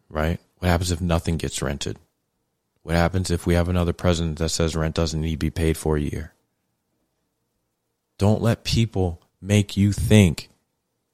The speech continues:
you're crazy for bringing your life experience into investing and asking the tough questions. Even if you don't have the right terms, you're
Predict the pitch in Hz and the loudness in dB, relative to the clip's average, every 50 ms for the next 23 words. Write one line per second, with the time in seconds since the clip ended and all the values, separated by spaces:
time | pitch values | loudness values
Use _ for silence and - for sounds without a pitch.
0 | _ _ 85 87 92 98 101 101 95 - - - - 113 113 110 98 85 78 80 | _ _ -6 2 4 6 6 6 4 2 -4 0 4 6 8 8 6 4 2 -2
1 | 65 - - - _ _ _ _ - 82 78 - 98 95 92 87 85 82 78 80 | -4 -6 -8 -12 _ _ _ _ -20 -18 -6 -2 0 0 2 0 0 -2 -2 0
2 | 87 95 95 92 87 85 87 87 85 - - - - - - 98 98 95 90 82 | 2 4 4 4 4 2 2 2 0 -2 -4 -8 -8 -2 0 2 4 4 4 2
3 | 69 65 - - - - - _ _ _ _ _ _ _ _ _ _ _ - 95 | 0 -4 -6 -10 -12 -12 -14 _ _ _ _ _ _ _ _ _ _ _ -4 -4
4 | 92 87 - - 90 82 80 78 80 76 78 - - - - - - - _ _ | -2 -2 -2 -2 -2 -2 -2 -2 -2 -4 -4 -4 -6 -8 -12 -14 -14 -18 _ _
5 | - 90 87 - - 87 90 87 92 - - - 95 90 80 87 85 - - - | -12 -12 -10 -2 0 2 2 2 0 -2 -4 -4 -4 -2 -2 -4 -4 -4 -2 -2
6 | 90 82 78 - - - - 92 82 78 80 - - - - - - - - - | 0 0 0 -4 -10 -4 0 2 2 2 0 -4 -8 -10 -12 -12 -14 -20 -20 -20
7 | _ _ _ _ _ _ _ _ _ _ _ _ _ _ _ _ - 120 123 123 | _ _ _ _ _ _ _ _ _ _ _ _ _ _ _ _ 6 8 8 8
8 | 123 117 117 104 - - 113 113 107 98 92 101 104 104 98 90 90 87 82 90 | 8 6 4 2 2 2 4 4 4 4 4 2 2 2 2 0 -2 0 2 2
9 | 92 92 87 - - - - - - - 107 107 98 87 82 80 76 - - - | 2 2 2 0 -2 -8 -10 -8 -4 0 2 2 2 2 0 -2 -6 -10 -16 -20
10 | - _ _ _ _ _ _ _ _ _ _ 104 - | -20 _ _ _ _ _ _ _ _ _ _ -2 -2